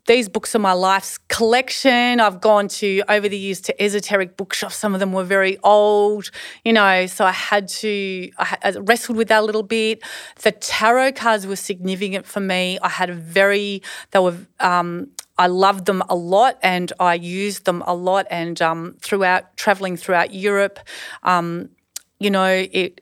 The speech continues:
they were very important to me, but it was, again, who is more important here? And I'm just gonna give everything up to,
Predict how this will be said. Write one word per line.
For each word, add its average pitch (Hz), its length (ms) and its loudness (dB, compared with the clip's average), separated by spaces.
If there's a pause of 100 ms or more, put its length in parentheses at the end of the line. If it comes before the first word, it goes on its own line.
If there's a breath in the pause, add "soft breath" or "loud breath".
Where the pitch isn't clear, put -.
(120)
they 185 160 4
were 180 140 4
very 190 200 2
important 190 460 -2
to - 140 -10
me, 214 140 0
but 208 140 0
it 196 100 -6
was, 208 140 -6
again, 214 600 -2 (320 loud breath)
who 233 160 4
is 226 160 -2
more 196 260 0
important 185 520 -6
here? 180 240 -6
And 175 120 -2
I'm 196 140 -2
just - 200 -8
gonna 196 160 -2
give 180 220 -8 (140)
everything 190 580 -2
up 170 400 -4
to, 180 400 -4